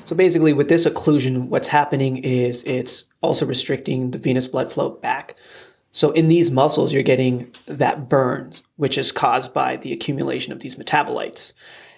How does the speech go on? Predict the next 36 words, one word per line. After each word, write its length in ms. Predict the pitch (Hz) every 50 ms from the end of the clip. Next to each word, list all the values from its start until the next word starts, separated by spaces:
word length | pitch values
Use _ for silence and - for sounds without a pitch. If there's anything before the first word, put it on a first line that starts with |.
| _ _
And 380 | - 143 135 127 123 123 120 - - 135
through 280 | 131 - 156 151 151 131
the 340 | 139 135 127 127 127 127 -
os-, 380 | 151 139 135 120 - - - - _
osmolarity, 840 | - 156 156 135 147 143 143 143 139 135 135 131 135 135 131 131 127 127 - - _
kind 180 | - 139 135
of 60 | 131 127
that 220 | 131 135 - -
process, 500 | - 143 139 131 127 - 151 143 139 -
what 100 | 147 120
happens 360 | 127 147 151 - 143 127 127
is 120 | 127 127 131
once 380 | 135 135 131 127 127 - -
new 160 | - 135 139
blood 220 | 131 143 135 131 127
rushes 320 | 139 135 120 - 135 123 143
in, 240 | 143 139 131 127
since 220 | 127 - 139 123 -
you 80 | 135
have 160 | 127 139 135 139
all 80 | 147
those 160 | 143 135 120
metabolites 480 | 127 131 - 135 139 135 123 135 127 127
still 180 | - - 147 139
around 380 | 135 135 131 131 139 135 - -
and 160 | 147 139 -
in 140 | - 156 143
those 240 | 139 135 - -
muscles, 400 | 139 139 156 151 - 127 - - - - - _ _ _
it 160 | - 160 160
forces 600 | - - - - - - 156 165 160 165 160 131
that 200 | - 127 - -
fluid 300 | - - 147 143 143 131
back 240 | - - 101 123 -
in 140 | 143 151 151
there, 340 | 135 101 110 101 - -